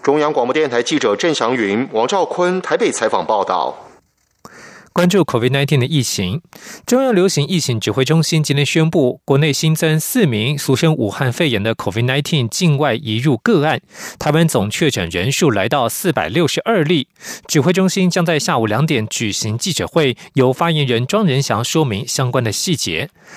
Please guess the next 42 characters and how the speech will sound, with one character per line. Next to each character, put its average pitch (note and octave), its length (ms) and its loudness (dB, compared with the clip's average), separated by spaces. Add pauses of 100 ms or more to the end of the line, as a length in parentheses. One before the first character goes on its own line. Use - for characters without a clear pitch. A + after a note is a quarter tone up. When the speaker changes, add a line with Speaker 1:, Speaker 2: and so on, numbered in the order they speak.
(200)
Speaker 2:
而 F3+ 80 4
在 A#3 180 2
国 F#3 180 2
际 A3+ 100 -2
疫 A#3 160 -2
情 B2+ 200 -2
动 D#3 120 2
态 B2 160 -2
方 D3+ 160 0
面， F3 240 0 (360)
路 C#4+ 100 4
透 A#3+ 160 4
社 D#3 220 0
截 C#3+ 180 -2
至 E3+ 140 -2
二 G#3 180 0
十 D3+ 140 -2
六 F3+ 140 0
号 D#3+ 180 0
为 B2 160 0
止 G#3 120 -2
的 A2+ 120 -2
统 D2+ 260 -8
计， D3+ 280 -2 (340)
拉 A#3+ 180 2
丁 C4+ 120 -2
美 C#3 180 0
洲 E3+ 260 2
俗 D3 200 -2
称 D#3+ 300 2
武 A#2+ 140 -2
汉 D3 160 2
肺 D#3+ 140 0
炎 A2 100 0
的 A#2+ 80 0
covid A#2+ 280 -2
nineteen D#3 380 0
确 - 280 0
诊 D2+ 280 -4
病 E3+ 160 4
例 C3 120 2
数 C#3 280 0